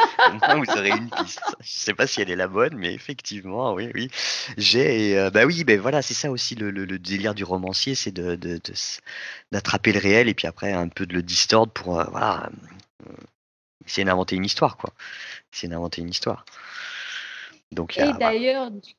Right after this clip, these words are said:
Speaker 2: coup, bah, ça me donne une transition, heu, hyper facile. Du, pourquoi t'as décidé d'écrire ce livre, en fait ?
Speaker 1: Eh bien, heu, ben, comme beaucoup, en fait, heu,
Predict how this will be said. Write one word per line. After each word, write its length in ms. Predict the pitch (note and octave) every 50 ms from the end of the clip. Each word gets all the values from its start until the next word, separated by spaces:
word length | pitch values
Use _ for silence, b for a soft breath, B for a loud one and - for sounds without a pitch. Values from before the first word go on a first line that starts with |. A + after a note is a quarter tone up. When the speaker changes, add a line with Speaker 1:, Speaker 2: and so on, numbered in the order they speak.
| _ -
Speaker 2:
coup, 100 | - E4+ -
bah, 100 | F#3+ G3+
ça 100 | - A#3+
me 60 | F#3+ G3
donne 160 | G#3 G#3+ A3
une 120 | G#3+ G#3
transition, 800 | G#3 - - G#3 G3 F#3+ G3 F#3+ - - - A#3 A#3 A#3 A3 G3
heu, 40 | F#3+
hyper 260 | F#3+ F#3+ G3 G#3+ A3
facile. 300 | A#3+ C#4 - - A4 G4 C4
Du, 220 | A3 A#3 A#3 G#3+
pourquoi 240 | - - A3+ - D#4
t'as 140 | D#4+ D4 A#3
décidé 400 | F#3 G#3 G3+ - - F#3 A3 -
d'écrire 340 | A3+ - - - - G3+ G#3 -
ce 120 | - A3
livre, 280 | F#3+ F#3 G#3+ B3 A#3 A3
en 100 | G#3 G3
fait ? 360 | - - G3 G#3 - - - F#3 A3+ G#3 G3+ A3 A#3 A#3 _ _ _ _ _ _ _ B B B B B B B B -
Speaker 1:
Eh 200 | - C#3 C3+ C#3
bien, 600 | C3 A2 A2+ A#2 C3+ D3+ E3 F3 F3 E3+ D#3 C#3
heu, 920 | B2+ B2 A#2+ A#2 A#2 A#2 A#2 A2+ A2+ A2+ A2 A2 A2 G#2+ G#2+ G#2 G2+ G2+ G2+
ben, 220 | G#2 A#2 A2+ A2+
comme 240 | - - B2+ C3 C3
beaucoup, 320 | C3+ D#3+ D#3 - - A3 A3+
en 60 | A#2+
fait, 280 | A2 - F#3 G3+ - -
heu, 920 | B2 A2+ A2 A2 G#2+ G#2 G2+ G2+ G2+ G2 G2 G2 F#2+ F2 E2+ E2 - -